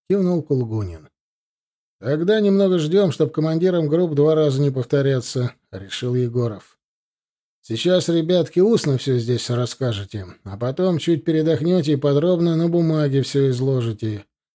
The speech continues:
Если есть схемы или рисунки, тоже их на чистовую перенесёте». «Намаялись?» — сочувственно оглядел он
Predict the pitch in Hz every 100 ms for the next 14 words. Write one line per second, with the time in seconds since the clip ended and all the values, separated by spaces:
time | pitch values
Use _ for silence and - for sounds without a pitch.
0 | _ 120 120 156 147 160 170 139 - 160
1 | 175 170 160 156 156 - 185 190 147 110
2 | 160 170 151 151 143 139 143 - 143 139
3 | 139 131 127 127 127 - 127 120 117 110
4 | - _ _ _ _ _ 90 110 135 143
5 | 135 95 - - _ _ _ _ - 90
6 | - 175 - 156 151 143 143 143 151 143
7 | 135